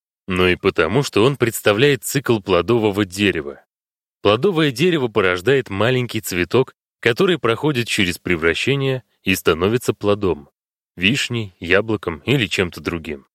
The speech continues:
Плод внутри себя содержит семя, которое падает в почву, и тогда вырастает другое дерево.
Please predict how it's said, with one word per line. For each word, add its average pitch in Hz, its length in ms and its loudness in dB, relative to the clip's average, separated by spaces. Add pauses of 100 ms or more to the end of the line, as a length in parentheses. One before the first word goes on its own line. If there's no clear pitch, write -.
(920)
Плод 196 280 2
внутри 139 320 0
себя 123 320 0
содержит 101 500 0
семя, 113 420 0
которое 82 460 2
падает 92 380 0
в - 80 -20
почву, 113 440 0 (320)
и 104 140 2
тогда 104 320 2
вырастает 127 500 0
другое 104 520 0
дерево. 76 500 -8